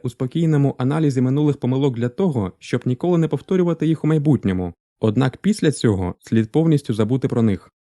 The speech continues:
Не створюйте собі труднощів заздалегідь і не жалкуйте через те, що вже не змінити. Десята порада. Правильно оцінюйте те, що відбувається. Наші думки створюють якість життя.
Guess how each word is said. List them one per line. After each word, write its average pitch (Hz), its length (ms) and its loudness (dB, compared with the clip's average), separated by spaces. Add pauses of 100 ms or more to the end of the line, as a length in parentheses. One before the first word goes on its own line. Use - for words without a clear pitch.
(220)
Не 117 160 0
створюйте 185 480 0
собі 147 220 -2
труднощів 151 720 0
заздалегідь 135 760 0
і 113 60 0
не 117 100 4
жалкуйте 127 460 0
через 131 320 -4
те, 185 280 -2 (120)
що - 220 -2
вже 107 160 0
не 131 120 4
змінити. 110 480 2 (1000)
Десята 123 500 0
порада. 95 480 0 (360)
Правильно 135 580 0
оцінюйте 131 500 0
те, 180 400 -2
що - 280 -4
відбувається. 113 720 0 (540)
Наші 107 340 0
думки 117 460 0 (100)
створюють 127 680 -2
якість 131 540 -2
життя. 107 540 -4